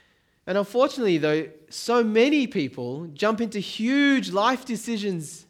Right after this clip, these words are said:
They do it on their own. They, they, they do all their thinking. They don't get advice. And then, once they made the decision, then they come and inform their pastors and leaders in church afterwards, usually by text or email. And that's kind of foolish, isn't it?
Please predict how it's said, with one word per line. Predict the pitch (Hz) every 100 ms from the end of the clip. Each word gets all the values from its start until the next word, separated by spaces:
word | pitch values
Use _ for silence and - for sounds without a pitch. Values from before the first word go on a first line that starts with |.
| _ _ _ _ _ _ _ _ _ -
They |
do | 165 254
it |
on | 262
their | 233 214
own. | 247 208
They, | 165
they, | 151 170
they | 156
do | 180
all | 269
their | 254
thinking. | 226 247 240 196 127 107 - _ _ _ _ _ _ _ _ _ _ -
They | 226
don't | 285
get | 269 277
advice. | 262 190 151 120 - - - _ _ _ _ _ -
And | 214 214
then, | 294 262 220 220
once | 208 262
they | 262
made | 240 240
the | 220
decision, | 196 208 233 220
then | 190 254
they | 247
come | 220 220
and | 202
inform | 180 175 185
their | 175
pastors | 156 165 160 160 147
and | 143
leaders | 147 147 139
in | 131
church | 151 135 123
afterwards, | 127 120 120 101 95 - _ _ _ _
usually | 139 135 139 135
by | 123
text | 123 135 117
or | 120
email. | 110 104 87 _ _ _ _ _ _ _ _ _ _ _ _ _
And | 202
that's | 339 453
kind | - 311
of | 339
foolish, | - 427 415 165
isn't | 180 220
it? | 269